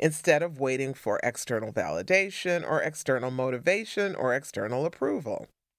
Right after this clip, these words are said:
I'm working with a leader who has a lot of uncertainty about her performance. Now, please know she's capable, she's competent, and she's well prepared.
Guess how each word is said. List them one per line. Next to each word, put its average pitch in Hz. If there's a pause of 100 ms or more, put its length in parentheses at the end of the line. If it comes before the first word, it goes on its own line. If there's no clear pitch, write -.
(1080)
I'm 185
working 170
with 147
a 156
leader 131
who 127
has 120
a 120
lot 147
of 180
uncertainty 131
about 110
her -
performance. - (640)
Now, 170 (100)
please 262
know 160
she's -
capable, 190
she's -
competent, 143
and 113
she's 117
well 110
prepared. 80